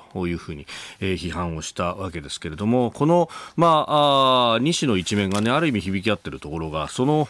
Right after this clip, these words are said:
お、あらゆるものの兵器化というものが中国がやると、お、例えば観光客の話であるとか、で、えー、ここにですね、朝日新聞の一面の、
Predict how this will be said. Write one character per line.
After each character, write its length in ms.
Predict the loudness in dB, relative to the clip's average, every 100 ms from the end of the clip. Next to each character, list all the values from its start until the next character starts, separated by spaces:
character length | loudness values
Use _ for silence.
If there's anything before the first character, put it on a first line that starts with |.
| 0
お、 380 | 2 4 2 2
あ 80 | 0
ら 140 | 2
ゆ 140 | 2
る 60 | 2
も 140 | 2
の 80 | 2
の 100 | 2
兵 280 | 2 2 0
器 60 | 0
化 140 | -2
と 140 | 2
い 60 | 2
う 80 | 2
も 80 | 2
の 100 | 2
が 180 | 2 0 -6 -6
中 200 | 0 2
国 160 | 2 2
が 160 | 4
や 100 | 4
る 120 | 4
と、 300 | 4 4 4 2
お、 160 | 0 0
例 200 | 2 0
え 20 |
ば 100 | 0
観 300 | 0 -2 -4
光 240 | -4 -2 -4
客 240 | -4 -10
の 60 | -10
話 300 | -8 -8 -8
で 100 | -8
あ 60 |
る 60 | -10
と 120 | -12
か、 180 | -16 -16 -14 -10 0
で、 240 | 2 2
え 140 | 2 2
ー、 20 |
こ 140 | 2 0
こ 100 | 0
に 80 |
で 100 | 0
す 100 | -2
ね、 140 | -6 -8 -10 -4
朝 240 | -4 0
日 80 | -2
新 240 | 0 0 2
聞 80 |
の 220 | 0 2 0
一 180 | 0
面 200 | 0 2
の、 240 | 2 0